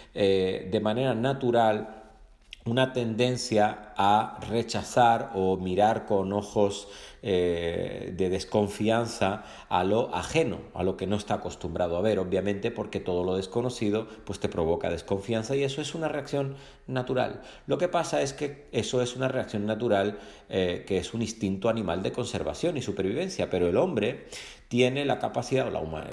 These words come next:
la humanidad, ¿no? El ser humano tiene la capacidad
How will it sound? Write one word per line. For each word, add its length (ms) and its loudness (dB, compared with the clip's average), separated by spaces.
la 120 -8
humanidad, 440 2
¿no? 80 -2
El 60 -2
ser 160 -2
humano 420 0
tiene 220 2
la 180 0
capacidad 920 2